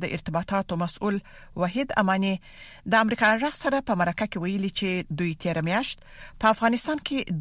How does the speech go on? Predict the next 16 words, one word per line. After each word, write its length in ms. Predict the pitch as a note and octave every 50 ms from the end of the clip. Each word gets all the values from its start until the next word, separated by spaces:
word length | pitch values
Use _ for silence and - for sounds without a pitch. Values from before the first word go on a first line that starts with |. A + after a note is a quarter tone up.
| D#3
دولسو 560 | F3+ F#3 G#3+ A3 A3+ A3 G#3+ G#3 - - G3+ F#3+
میلیونو 360 | F3+ E3 D#3+ F3+ F#3 F#3 F#3 - E3+
کسانو 340 | D#3+ - F#3 F3 F3 F3 E3 -
سره 180 | E3+ E3 E3+ E3 D#3 - - - - - - G3 F#3+
د 120 | G#3 G3+ -
خوراکي 380 | A3 G#3 G#3+ G#3 - - D4 - - C#4+
توکو 340 | C#4 C4 - - C4+ B3+ B3+ A#3+ - F3+ F3+
او 20 | E3+ E3+ F3+
نغدو 320 | G#3+ A3+ - F3 F3 E3 - E3+
پیسو 260 | D#3 - - F3 E3+ D#3+ E3+
مرسته 240 | D#3+ D3 - - - -
کړې 140 | B2+ A2 A#2+ E3+
ده. 60 | D3 B2 - - - - - - - -
ښاغلي 360 | F#3 F3+ F3+ F3+ F3+ E3+ - D#3+
امانی 260 | E3 D#3+ E3 E3+ F3
وایي 260 | F#3+ G#3+ A3+ A3 G3+